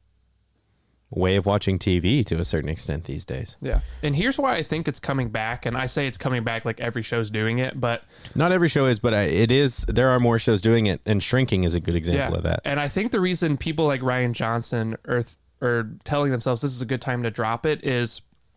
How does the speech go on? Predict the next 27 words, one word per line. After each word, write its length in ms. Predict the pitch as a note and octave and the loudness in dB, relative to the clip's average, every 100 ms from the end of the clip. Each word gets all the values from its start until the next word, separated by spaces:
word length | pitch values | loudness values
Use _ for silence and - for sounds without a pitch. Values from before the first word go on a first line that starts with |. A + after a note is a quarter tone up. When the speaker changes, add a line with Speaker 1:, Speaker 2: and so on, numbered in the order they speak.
| _ _ _ _ - - | _ _ _ _ -14 -4
Speaker 2:
the 140 | C#3+ | -2
reason 300 | D#3+ G#3+ B3+ | 0 0 2
why 160 | A3+ F3+ | 2 2
shows 400 | - D3+ D3 - _ _ - - _ _ _ - | 2 2 0 -4 _ _ -20 -20 _ _ _ -2
were 160 | C#3 B2 | 0 0
structured 560 | - - E3+ - D#3+ C3+ | -2 -2 -2 0 -2 0
that 160 | C3 | 0
way 160 | C3+ A#2+ | 0 0
in 100 | A2+ | -2
the 60 | |
past 560 | A2+ - C3 B2+ B2 - - | -6 -4 -4 -4 -6 -12 -4
was 200 | B2 A2 | -4 -2
because 640 | A#2 - A#2+ A2 A2 - - _ _ _ _ | -4 -2 0 0 -2 -6 -16 _ _ _ _
there's 260 | B2+ A2+ - - _ _ - | -2 -2 -4 -18 _ _ -8
a 80 | B2 | -4
handful 480 | C#3 D3+ - F3+ F#3 | -2 -2 0 0 2
of 60 | |
networks 600 | C#3+ B2 A#2 A2+ - - - _ _ _ | 0 0 0 0 -4 -14 -18 _ _ _
and 520 | C3 B2 A#2+ A#2 A2 - - | -4 -2 -2 -2 -4 -10 -6
they 180 | C3 | -2
have 320 | B2+ C3 B2+ B2 | 0 0 0 0
all 160 | C3+ | 2
these 180 | C#3+ C3+ | 2 -2
slots. 600 | - C#3+ C3+ A#2 A#2 - | -4 -2 0 0 -4 -6
So 200 | - B2+ | -6 -4
they 140 | A#2 | -2
have, 240 | A#2 A2+ | -2 -4